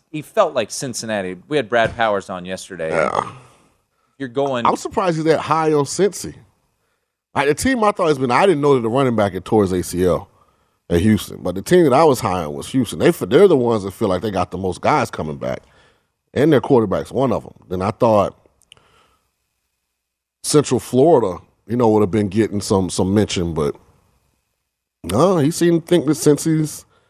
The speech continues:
Speaker 1: He thought
Speaker 2: a lot of it's based on, uh, recruiting class.
Speaker 1: Right. And he, he, hi-, his point was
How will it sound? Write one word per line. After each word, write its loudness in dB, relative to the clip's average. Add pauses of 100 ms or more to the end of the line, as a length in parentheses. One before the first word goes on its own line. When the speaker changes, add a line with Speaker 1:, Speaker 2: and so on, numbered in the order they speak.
(160)
Speaker 1:
He -10
thought -2
Speaker 2:
a -2
lot 0
of -8
it's -14
based -6
on, -4 (180)
uh, 4
recruiting 0
class. 0
Speaker 1:
Right. -2 (220)
And 2
he, -2
he, -6 (220)
hi-, -4 (120)
his -4
point 0
was -2